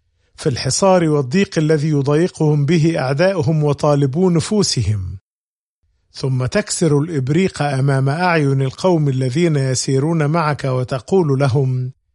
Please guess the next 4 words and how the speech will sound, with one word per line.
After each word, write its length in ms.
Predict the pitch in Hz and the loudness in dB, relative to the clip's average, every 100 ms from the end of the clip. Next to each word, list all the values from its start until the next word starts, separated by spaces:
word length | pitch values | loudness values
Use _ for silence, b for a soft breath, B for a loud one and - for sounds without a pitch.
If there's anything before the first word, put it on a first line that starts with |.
| _ _ _ _ _ - | _ _ _ _ _ -4
"هكذا 480 | 190 208 202 165 185 | -2 0 0 0 -2
قال 320 | - 190 175 | 2 2 4
رب 340 | 170 175 147 | 2 2 0
الجنود." 720 | 165 139 156 190 156 101 98 | -2 2 2 2 2 -2 -6